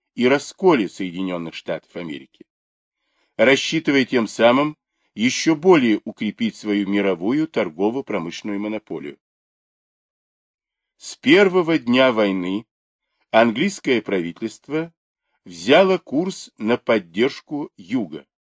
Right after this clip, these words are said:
Оно признало за рабовладельческой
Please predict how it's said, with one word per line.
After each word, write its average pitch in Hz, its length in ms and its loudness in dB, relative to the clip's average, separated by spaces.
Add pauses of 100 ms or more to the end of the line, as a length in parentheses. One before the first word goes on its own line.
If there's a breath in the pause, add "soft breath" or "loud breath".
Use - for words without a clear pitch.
(960)
Оно 131 580 6 (100)
признало 110 840 2
за 98 440 2
рабовладельческой 101 1160 -4